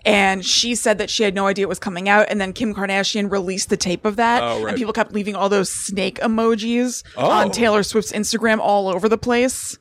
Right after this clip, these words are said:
Speaker 2: Oh, I didn't know about that part.
Speaker 1: That's why there was the whole branding of snakes for the Reputation album. William, try to keep up.
Speaker 2: I didn't know there was a Reputation album.
Speaker 1: It was a few albums ago. God.
Speaker 2: <laughs>
Speaker 1: Okay. <laughs> So,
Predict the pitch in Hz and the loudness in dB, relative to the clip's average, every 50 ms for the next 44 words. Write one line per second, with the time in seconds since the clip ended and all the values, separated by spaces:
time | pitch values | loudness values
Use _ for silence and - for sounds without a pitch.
0 | - - 127 135 123 113 113 123 123 113 104 101 92 90 98 98 117 127 - - | -4 0 2 2 4 2 0 -2 -2 -2 -4 -4 -6 -6 -4 -4 -4 -4 -6 -8
1 | 220 - 98 95 - - 269 302 320 - 277 294 311 302 277 311 302 277 - 311 | -14 -14 -14 -10 -2 2 2 2 2 2 0 0 2 2 2 0 -2 0 4 2
2 | 247 - 254 277 302 311 240 208 226 214 233 233 254 294 302 262 262 254 254 233 | 4 4 4 2 2 2 0 0 0 0 0 0 -2 -2 -2 -2 0 0 -2 -2
3 | - - - 226 233 285 349 285 - - - 233 233 208 233 233 - 254 233 - | -2 -4 -2 0 2 2 2 0 -2 -2 -2 0 2 2 2 2 0 -2 -2 -2
4 | 285 302 277 - 240 247 160 147 175 - 180 208 262 320 339 349 - - - 415 | 0 0 0 2 2 2 2 2 0 0 -2 -2 -4 -4 -6 -8 -10 -10 -8 -8
5 | 392 - - - - 220 208 233 214 214 214 - - - - - 101 104 151 151 | -8 -8 -8 -6 -6 0 2 4 6 6 4 2 -2 -14 -14 -12 -12 -12 -8 -8
6 | 104 - 104 110 113 104 104 113 117 107 117 - 123 123 151 151 - 98 92 90 | -6 -4 -4 -4 -2 -2 0 -2 -2 -2 0 2 4 4 4 4 0 -6 -8 -10
7 | - - 185 190 - - - 285 - - - 339 359 381 403 523 539 494 440 233 | -8 -6 -6 -6 -6 -6 -8 -10 -8 -8 -6 -6 -4 -2 -2 0 2 2 2 0
8 | 185 - 185 - - 143 107 - - - - - - - 539 554 539 508 - - | 0 -6 -8 -6 -4 -4 -4 -4 -6 -4 0 2 2 2 2 2 4 4 2 2
9 | - 554 539 539 1077 1077 1077 - - - - - - - - - - - - - | 0 -4 -4 -2 0 2 2 2 2 0 -6 -8 -10 -10 -10 -8 -6 -6 -6 -6
10 | - - - - - - - - - - - - - - - - - | -8 -14 -14 -12 -10 -10 -8 -4 -4 -2 -2 -2 -4 -6 -4 -2 0